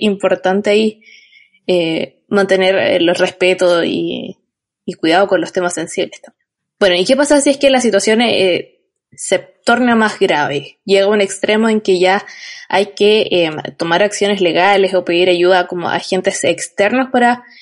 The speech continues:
eh, resolver estos problemas que puede haber en, en los ambientes laborales. Puede ser un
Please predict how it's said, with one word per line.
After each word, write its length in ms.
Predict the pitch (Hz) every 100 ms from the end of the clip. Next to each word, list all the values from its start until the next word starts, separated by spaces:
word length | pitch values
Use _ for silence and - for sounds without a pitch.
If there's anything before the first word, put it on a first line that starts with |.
| _
eh, 180 | - 165
resolver 680 | - 190 185 185 175 165 185
estos 180 | 233 247
problemas 400 | 247 226 240 240
que 80 | 233
puede 240 | 226 226
haber 260 | 220 226 233
en, 200 | 220 214
en 100 | 208
los 80 |
ambientes 320 | 214 214 208 214
laborales. 360 | 208 214 220 -
Puede 140 | 180
ser 220 | - 180
un 240 | 180 180